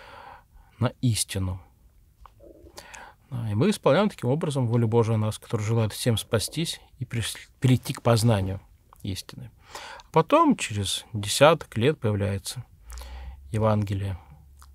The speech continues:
Матфея, Марка, Луки. Уже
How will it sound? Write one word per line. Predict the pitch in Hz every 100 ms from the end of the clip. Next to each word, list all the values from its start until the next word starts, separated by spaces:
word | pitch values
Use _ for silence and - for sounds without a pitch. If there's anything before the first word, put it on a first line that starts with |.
| - -
Матфея, | 104 - 180 220 185 120
Марка, | 101 165 165 - 117 - - - _ -
Луки. | 110 104 - 165 180 143 - - - - - -
Уже | 127 123